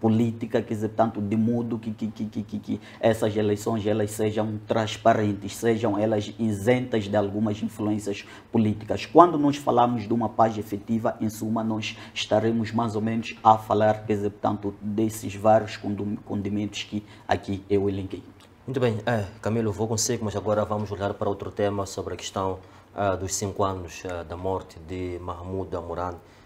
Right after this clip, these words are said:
Speaker 2: que até aqui não há, eh, rosto, rosto tanto de pessoas que terão, eh, tanto assassinado este edil. Como é que olha para estes cinco anos? Até aqui ainda não foi indicado ou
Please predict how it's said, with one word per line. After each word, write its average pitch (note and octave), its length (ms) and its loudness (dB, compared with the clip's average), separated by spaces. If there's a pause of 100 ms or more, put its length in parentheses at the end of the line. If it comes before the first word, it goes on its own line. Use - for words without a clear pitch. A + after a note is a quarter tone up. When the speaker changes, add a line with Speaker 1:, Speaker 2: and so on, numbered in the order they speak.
(140)
Speaker 2:
que - 80 -10
até G2+ 160 -2
aqui G2 300 -4
não F#2 200 -2
há, F#2+ 280 0 (480)
eh, F#2 420 -2
rosto, G2+ 540 0 (440)
rosto G#2 360 0 (160)
tanto G2 240 -2
de F#2 180 -6
pessoas F#2 400 -4
que - 100 -10
terão, F#2 420 -2 (360)
eh, F2 720 -2 (340)
tanto F2+ 440 -4
assassinado F#2 720 -4 (340)
este F#2 600 -4 (200)
edil. F#2 400 -4
Como A#2+ 160 -2
é B2 40 -2
que A#2+ 120 -2
olha A2+ 320 6
para G#2 380 0
estes G2+ 260 -4
cinco G#2 280 -2
anos? G#2+ 340 0 (260)
Até G#2 200 0
aqui A#2 480 -2
ainda G#2 720 0
não F#2+ 320 -2
foi G#2+ 300 -2
indicado G2+ 460 0 (100)
ou F#2 280 -2